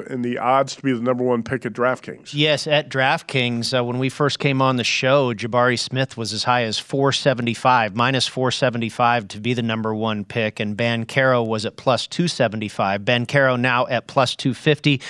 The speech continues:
Speaker 2: Jabari Smith Junior down to minus three ninety.
Speaker 1: Okay. Paolo Banchero, forward from Duke, I have going to the Rockets at number three. At number four, let's, uh, throw a surprise in here. I know the Knicks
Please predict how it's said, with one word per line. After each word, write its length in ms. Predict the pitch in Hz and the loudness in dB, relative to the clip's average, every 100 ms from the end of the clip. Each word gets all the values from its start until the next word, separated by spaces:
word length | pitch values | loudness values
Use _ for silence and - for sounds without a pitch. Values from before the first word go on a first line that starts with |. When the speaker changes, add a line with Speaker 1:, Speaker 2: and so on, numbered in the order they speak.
| - - | -16 -8
Speaker 2:
Jabari 340 | - 127 135 127 | -2 2 4 2
Smith 280 | - 131 - | 0 -2 0
Junior 340 | 139 135 123 | 0 2 2
down 260 | 113 120 113 | 0 0 -2
to 60 | |
minus 400 | 104 113 117 110 | -2 -2 -2 -2
three 220 | - 117 104 | -6 -6 -4
ninety. 580 | 95 101 98 80 - _ - | -4 -4 -6 -10 -16 _ -12
Speaker 1:
Okay. 360 | 120 127 151 - _ _ - _ _ _ _ _ _ _ _ | -4 -2 -2 -6 _ _ -20 _ _ _ _ _ _ _ _
Paolo 320 | - 160 165 156 | 0 4 6 6
Banchero, 640 | 147 147 - 170 165 175 | 4 2 4 6 8 6
forward 360 | - 156 143 135 | 4 4 4 2
from 180 | 135 | 0
Duke, 280 | 120 156 165 | 2 2 4
I 80 | 139 | 4
have 180 | 139 123 | 4 4
going 220 | 143 135 | 4 4
to 100 | 139 | 4
the 80 | 113 | 4
Rockets 380 | 120 127 131 - | 4 4 0 0
at 60 | |
number 180 | 127 113 | -2 -2
three. 300 | 107 147 165 | -2 0 2
At 80 | 151 | 2
number 180 | 151 127 | 0 -2
four, 460 | - 170 180 180 143 - - | -2 2 4 2 -2 -12 0
let's, 340 | 151 135 - | 2 2 2
uh, 460 | 151 139 135 127 117 - - _ | 6 8 8 6 4 -4 -20 _
throw 240 | - 170 143 | -6 2 2
a 40 | |
surprise 580 | - 120 - 120 113 113 | 2 -2 2 4 4 0
in 120 | 104 | -4
here. 240 | 104 107 98 | -2 0 0
I 80 | 127 | 2
know 160 | 143 | 2
the 100 | 123 | 2
Knicks 480 | 113 131 - - | 2 2 0 -4